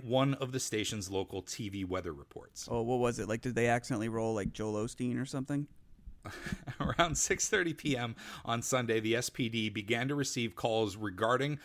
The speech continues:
Speaker 1: what was described as a pornographic or explicit image appearing during a television weather forecast.
Speaker 2: Just an
Speaker 1: It was
Speaker 2: image?
Speaker 1: a short video segment.
Speaker 2: Okay.
Speaker 1: What?
Speaker 2: Just an
Speaker 1: It was a short
Speaker 2: image?
Speaker 1: video segment.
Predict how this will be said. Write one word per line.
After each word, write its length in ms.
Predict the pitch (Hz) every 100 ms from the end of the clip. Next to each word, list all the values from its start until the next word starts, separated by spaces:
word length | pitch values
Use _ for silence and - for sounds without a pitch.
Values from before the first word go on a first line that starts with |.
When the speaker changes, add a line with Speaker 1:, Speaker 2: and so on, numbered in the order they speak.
| - -
Speaker 1:
what 240 | 117 147
was 160 | 180 139
described 680 | 139 - - 131 131 123 -
as 140 | 117
a 60 | 113
pornographic 960 | - 175 185 170 135 127 - 107 - -
or 220 | 127 123
explicit 840 | 127 - - - 147 196 - 185
image 380 | 185 165 120 107 -
appearing 500 | - 170 180 185 160
during 300 | 147 135 127
a 60 |
television 600 | - 170 185 165 143 139
weather 260 | 127 175 185
forecast. 640 | - 101 - 87 143 -
Speaker 2:
Just 300 | - 285 -
an 120 | 226
Speaker 1:
It 40 | 139
was 100 | 143
Speaker 2:
image? 140 | 269 -
Speaker 1:
a 20 | -
short 200 | 196 226
video 420 | 143 180 180 143
segment. 500 | - 127 95 101 104 - 160
Speaker 2:
Okay. 320 | - 135 139
Speaker 1:
What? 320 | 113 107 185 - -
Speaker 2:
Just 280 | 156 233 -
an 100 | 214
Speaker 1:
It 80 | 143
was 120 | -
a 40 | 277
short 180 | 359 -
Speaker 2:
image? 40 | 160
Speaker 1:
video 180 | 147 117
segment. 440 | - 104 95 110